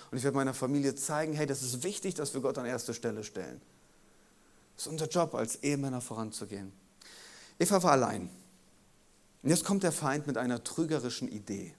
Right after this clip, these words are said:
in diesem Alleinsein. Dann bist du natürlich anfällig dafür. Und er kommt und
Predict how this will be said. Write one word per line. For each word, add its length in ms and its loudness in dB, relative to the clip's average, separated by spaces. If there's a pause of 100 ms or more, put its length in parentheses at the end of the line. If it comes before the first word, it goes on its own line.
(960)
in 160 0
diesem 300 -2
Alleinsein. 720 -4 (560)
Dann 100 -2
bist 160 0
du 40 0
natürlich 380 -2
anfällig 500 -2
dafür. 400 -10 (1900)
Und 100 2
er 100 6
kommt 360 2
und 380 0